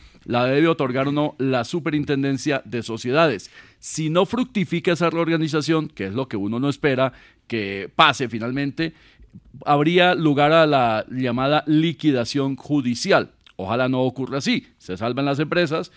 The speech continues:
se trata de preservar los empleos, los impuestos que entregan a los colombianos y que siga fluyendo esa actividad comercial, en este caso del Café Oma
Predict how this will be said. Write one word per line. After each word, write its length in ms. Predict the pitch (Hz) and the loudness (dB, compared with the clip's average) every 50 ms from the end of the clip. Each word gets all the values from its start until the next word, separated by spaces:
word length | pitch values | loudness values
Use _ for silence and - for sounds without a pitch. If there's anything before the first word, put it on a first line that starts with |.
| - _ _ _ _ | -20 _ _ _ _
se 180 | - - 110 | -10 -10 -8
trata 420 | - 113 123 123 120 - 147 143 139 | -6 -2 -2 -2 -2 2 2 2 4
de 140 | 135 127 104 | 2 0 -2
preservar 440 | 117 113 107 120 107 107 120 123 | -4 -6 -6 -6 -4 -2 -2 -2
los 180 | 131 139 147 135 | -2 -2 0 0
empleos, 480 | 175 160 147 180 175 175 170 170 160 139 | -2 -2 0 0 2 2 2 0 -2 -4
los 180 | 135 127 120 | -6 -6 -6
impuestos 460 | 139 139 - 139 139 131 - 143 127 | -6 -6 -4 -4 -6 -4 -6 -8 -10
que 100 | - - | -6 -6
entregan 340 | 117 107 113 117 131 131 131 | -8 -6 -4 -4 -4 -4 -4
a 60 | 135 | -4
los 160 | 143 147 143 - | -6 -6 -6 -6
colombianos 640 | 175 170 170 165 160 175 165 151 147 151 151 - - - - - - - - | -6 -4 -4 -2 0 0 0 0 0 -4 -8 -10 -16 -20 -20 -20 -20 -8 -2
y 140 | 240 240 - | 0 0 2
que 180 | - 190 170 | 2 0 0
siga 380 | - - 190 190 165 156 160 151 | 0 -2 -4 -2 0 2 2 2
fluyendo 600 | - 147 135 127 120 147 139 135 131 147 139 - | 2 0 -4 -2 -2 -2 -2 -2 -2 -4 -4 -2
esa 200 | 131 127 113 135 | -2 -4 -4 -4
actividad 320 | 127 - 135 117 113 110 - | -6 -4 -2 -2 -2 -2 -4
comercial, 480 | 131 131 131 120 - 131 127 131 127 - - - - _ | -4 -4 -4 -4 -2 -2 -2 -2 -4 -6 -12 -20 -20 _
en 160 | - 113 123 | -6 -4 -2
este 220 | 131 127 - 151 131 | -2 -2 -2 -4 -2
caso 360 | 147 131 117 - - 95 - - | -2 -2 -2 -4 -8 -12 -12 -10
del 220 | 104 113 117 113 | -8 -6 -6 -6
Café 260 | - 110 110 123 151 170 | -6 -8 -6 -2 0 2
Oma 360 | 185 196 196 180 190 185 170 | 2 2 2 2 2 0 -2